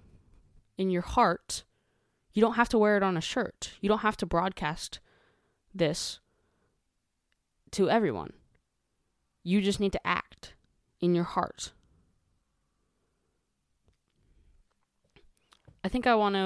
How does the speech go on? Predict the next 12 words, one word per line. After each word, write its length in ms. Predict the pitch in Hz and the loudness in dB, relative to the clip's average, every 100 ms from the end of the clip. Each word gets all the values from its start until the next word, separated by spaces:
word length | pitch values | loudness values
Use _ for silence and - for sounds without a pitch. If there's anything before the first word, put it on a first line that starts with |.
| 180 | 2
uh, 360 | 170 156 151 | 2 0 -2
I 80 | - | -2
want 140 | 185 180 | -2 -2
to 60 | |
do 120 | 165 | -2
something 360 | 170 175 165 160 | -4 -6 -6 -6
new. 260 | 160 160 165 _ _ _ _ _ | -6 -6 -8 _ _ _ _ _
I 80 | 185 | -6
haven't 360 | 190 185 180 - _ _ 165 | -2 0 0 -6 _ _ -2
done 200 | 180 165 | 0 0
a 60 | |
prayer 640 | 151 - 170 165 151 160 | -4 -4 0 0 0 -4